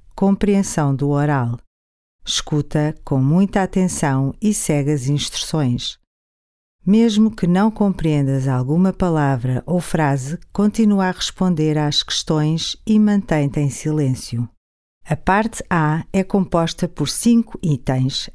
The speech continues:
Antes de ouvires o texto, tens alguns minutos para ler os itens. Vais ouvir o texto duas vezes. Enquanto estiveres a ouvir,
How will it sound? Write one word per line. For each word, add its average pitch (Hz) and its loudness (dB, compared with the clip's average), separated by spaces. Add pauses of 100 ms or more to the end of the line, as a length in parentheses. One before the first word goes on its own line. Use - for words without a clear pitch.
Antes 185 0
de 202 0
ouvires 165 -2
o 170 -2
texto, 143 -2
tens 135 -2
alguns 165 0
minutos 170 0
para 190 0
ler 139 2
os 139 -2
itens. 120 -4 (560)
Vais 202 2
ouvir 190 2
o 190 0
texto 160 -2
duas 160 0
vezes. 127 -4 (500)
Enquanto 196 2
estiveres 143 0
a 160 -4
ouvir, 147 0